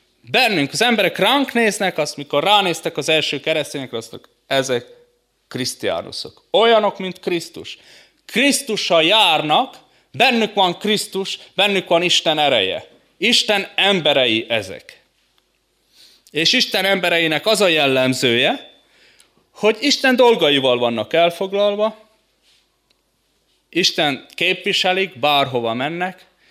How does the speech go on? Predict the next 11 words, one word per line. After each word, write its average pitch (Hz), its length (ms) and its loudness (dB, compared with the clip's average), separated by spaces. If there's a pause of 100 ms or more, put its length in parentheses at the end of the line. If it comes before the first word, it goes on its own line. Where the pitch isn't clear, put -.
(180)
és 127 320 -4
erejük 160 560 0
és 143 260 -6 (100)
autoritásuk 117 960 -4
van, 120 360 -6 (500)
nem 220 200 2
önmagukért, 117 920 -2 (680)
hanem 101 400 -6
azért, 117 460 -8
mert 98 280 -12
egy 98 200 -12